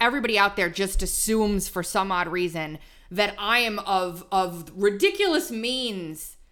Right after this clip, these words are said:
and I have tons of money coming in. You would be a hundred percent incorrect. By many people's standards, I should be crying right now,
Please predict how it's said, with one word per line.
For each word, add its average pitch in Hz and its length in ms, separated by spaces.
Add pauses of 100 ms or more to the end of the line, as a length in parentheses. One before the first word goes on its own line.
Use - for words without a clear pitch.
(400)
and 208 120
I 220 60
have 226 120
tons 311 400
of 269 100
money 233 360
coming 165 320
in. 143 260 (380)
You 254 180
would 359 140
be 294 100
a 226 80
hundred 320 640
percent 262 400
incorrect. 190 640 (320)
By 240 160
many 285 260
people's 294 400
standards, 269 640
I 247 140
should 247 240
be 233 80
crying 208 720
right 156 280
now, 143 360